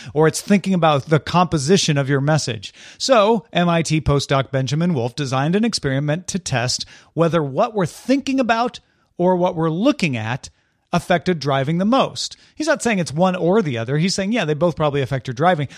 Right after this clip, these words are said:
Which one has the bigger effect on your driving? Volunteers were asked to view a video from the point of view of a car driving around Boston. So you, you're, it's as if you're in the car, you're following traffic, and you were asked to s-, press a space bar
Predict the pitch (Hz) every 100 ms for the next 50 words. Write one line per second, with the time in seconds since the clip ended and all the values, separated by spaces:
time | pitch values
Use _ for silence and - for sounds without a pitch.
0 | - 196 254 - 214 202 185 - - 175
1 | 160 139 131 110 170 151 151 131 - -
2 | 131 - - _ _ - 139 139 135 117
3 | 123 113 113 113 180 214 190 196 165 190
4 | 175 160 156 160 123 147 131 120 180 196
5 | 185 175 147 131 175 196 185 170 160 127
6 | - 147 156 160 143 143 147 151 143 147
7 | 120 110 - 120 156 - - - - -
8 | 127 131 123 143 143 151 156 143 156 160
9 | 170 170 175 185 220 - 123 131 156 -
10 | - 127 - 156 160 175 202 190 123 107
11 | - 151 - - - - 151 165 180 170
12 | - 180 190 - 165 - - - 240 277
13 | 226 - 226 208 - - 143 117 120